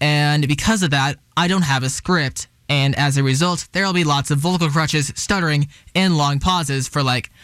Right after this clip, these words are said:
five seconds. So I apologize in advance. I just wanna get this off my chest. Daylight savings time is terrible. Why?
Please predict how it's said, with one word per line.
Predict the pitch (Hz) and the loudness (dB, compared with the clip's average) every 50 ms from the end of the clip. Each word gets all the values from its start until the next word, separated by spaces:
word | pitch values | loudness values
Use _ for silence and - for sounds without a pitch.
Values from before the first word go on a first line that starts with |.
| - - - _ | -20 -20 -20 _
five | - - 147 131 123 120 | -4 -2 0 0 0 0
seconds. | - - 175 170 160 - 135 117 113 104 - - - _ | -2 -2 -2 -2 -2 -2 -2 -2 -2 -2 -4 -8 -12 _
So | - - - - - 120 | -12 -10 -6 -4 -2 0
I | 113 113 113 110 104 113 120 | 0 0 0 0 0 0 0
apologize | 117 113 - 147 151 147 139 147 147 147 143 143 - _ _ _ - | 0 0 0 0 0 2 2 0 0 0 -2 -4 -6 _ _ _ -2
in | 131 131 | 0 0
advance. | 131 127 127 123 139 160 151 139 110 - - - - - - - - - - - - | 2 2 2 2 2 0 0 0 -2 -4 -8 -8 -10 -10 -12 -16 -20 -20 -20 -8 -4
I | - | -2
just | 160 165 - | 0 0 2
wanna | 175 170 160 | 2 0 0
get | 139 143 135 | 0 -2 -2
this | 139 131 - | -2 -2 -2
off | 127 120 127 | -2 -2 0
my | 123 127 | 0 0
chest. | - - 165 135 113 - - - - - - - _ - - - - - - - - | 0 2 0 0 0 -4 -6 -10 -10 -12 -16 -20 _ -20 -20 -20 -20 -20 -20 -12 -6
Daylight | - 208 220 220 214 190 | -2 0 0 0 0 -2
savings | - - 220 220 196 170 143 | -2 -2 0 0 2 0 0
time | - 170 156 151 151 147 143 - - _ _ _ _ _ _ _ _ - | 2 2 2 2 2 0 0 -2 -6 _ _ _ _ _ _ _ _ -2
is | 160 143 147 | -2 -2 -2
terrible. | - - - 208 208 180 143 135 127 - - - _ - - _ _ _ _ _ - | -4 -4 -2 0 0 0 0 -2 -2 -4 -8 -12 _ -20 -20 _ _ _ _ _ -6
Why? | - 131 143 160 208 247 254 233 175 | -2 0 2 2 2 2 0 -2 -2